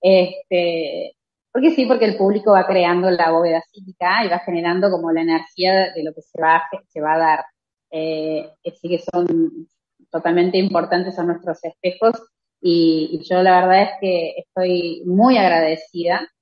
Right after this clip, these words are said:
de, de toda esta posibilidad de, de expresión, ¿sí?,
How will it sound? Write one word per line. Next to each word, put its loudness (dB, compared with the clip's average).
de, 2
de -4
toda 6
esta -2
posibilidad 2
de, -2
de -4
expresión, -2
¿sí?, -4